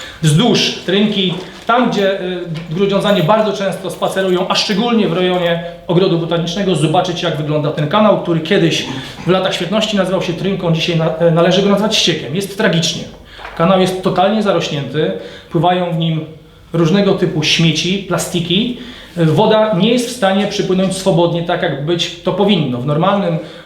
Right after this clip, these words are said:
w normalnym kanale, gdzie przepływ powinien być swobodny. Do tego jest smród, ponieważ mamy wysokie temperatury, ta roślinność niewiadomego pochodzenia zaczyna gnić, jest fetor.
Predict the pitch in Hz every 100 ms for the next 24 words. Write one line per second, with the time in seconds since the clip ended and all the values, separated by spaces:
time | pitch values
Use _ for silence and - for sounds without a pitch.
0 | 147 139 165 165 190 196 196 175 180 185
1 | 196 160 175 - 196 202 190 165 170 160
2 | 151 - - - - - - - 190 143
3 | 113 110 - - - _ _ _ - 165
4 | 170 165 165 180 151 156 - - 202 175
5 | - - - 156 151 151 - 160 143 -
6 | 185 175 202 170 160 143 131 127 143 -
7 | - - 165 165 202 202 156 139 - -
8 | 165 170 170 170 170 170 170 160 147 143
9 | 151 165 165 156 139 143 - - - -
10 | 254 254 185 151